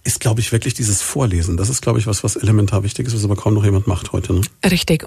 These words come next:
Speaker 2: Und das erklären wir den Eltern auch. Gerade wenn die Kinder aufwachsen und man liest ihnen abends ein Buch vor. Die Eltern denken immer, "Oh Gott, wann soll ich das noch reinmachen?" Aber es ist wichtig. Nur so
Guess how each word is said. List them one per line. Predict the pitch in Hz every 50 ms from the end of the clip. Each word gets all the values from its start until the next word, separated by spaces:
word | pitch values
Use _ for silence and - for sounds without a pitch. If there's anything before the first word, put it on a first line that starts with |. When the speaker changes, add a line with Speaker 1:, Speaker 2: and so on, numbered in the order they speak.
| -
Speaker 2:
Und | - 196 175 -
das | 190 175 - -
erklären | - 165 - - 156 156 156 151
wir | 156
den | 151 156 147
Eltern | - - 147 135 139 139 135
auch. | - - 139 131 - - - - - - -
Gerade | 165 165 165 160 160 180 196 180
wenn | 185 180 180 175
die | 180 175
Kinder | - - 185 175 170 165 160 - - -
aufwachsen | - - 196 220 - - 202 196 - - - - 202 196
und | - - 180 - -
man | 185 180 180
liest | 185 208 226 -
ihnen | 226 202 190
abends | 170 165 170 185 -
ein | 190 180 175
Buch | - 208 233 254 -
vor. | - - - 165 151 165 - - - - - - - - - -
Die | 170 -
Eltern | - 208 247 240 - 254 247 240 240 226 -
denken | - 190 208 - 214
immer, | 208 196 196 185 -
"Oh | 190
Gott, | 180 - 208 196
wann | - 180 180
soll | - 190 185
ich | 196 -
das | - 180 - -
noch | 180 - 165
reinmachen?" | 160 156 185 214 220 214 208 - 214 214 - - - - - - _
Aber | - 196 190 208
es | 208 - 247
ist | 233 - - -
wichtig. | 269 - - - 175 -
Nur | 196 190 196
so | - - 226 233 254 277 254